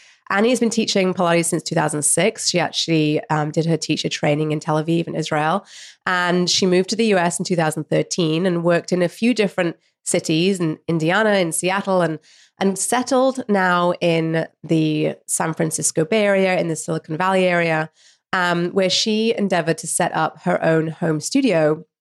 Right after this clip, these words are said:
just after, um, kind of post-pandemic or early post-pandemic time. And when I met Annie, there was, you know, a lot of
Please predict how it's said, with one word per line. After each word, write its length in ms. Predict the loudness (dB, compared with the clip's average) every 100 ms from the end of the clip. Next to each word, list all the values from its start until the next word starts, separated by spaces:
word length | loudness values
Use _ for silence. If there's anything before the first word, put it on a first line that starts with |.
| _ -2
just 280 | 0 0
after, 580 | 0 0 -2 0 0 0 -4 -20 _ _
um, 420 | -2 0 0 -4 -2
kind 180 | -2
of 120 | -2 0
post-pandemic 920 | 0 0 -4 -2 0 0 2 0 2
or 160 | 0
early 500 | 2 2 4 2 0 _ -2
post-pandemic 800 | 0 0 0 0 2 0 -2 _ -12
time. 500 | -4 -2 -2 -6 -12 _ -20 -18 -20 -12 -4
And 440 | 0 2 2 2
when 140 | 2 2
I 140 | 2
met 320 | 2 0 -2 -2
Annie, 300 | 0 2 2
there 160 | 4
was, 200 | 2 0 -6 0
you 80 |
know, 140 | 2 2
a 60 | 2
lot 220 | 2 2
of 120 | 0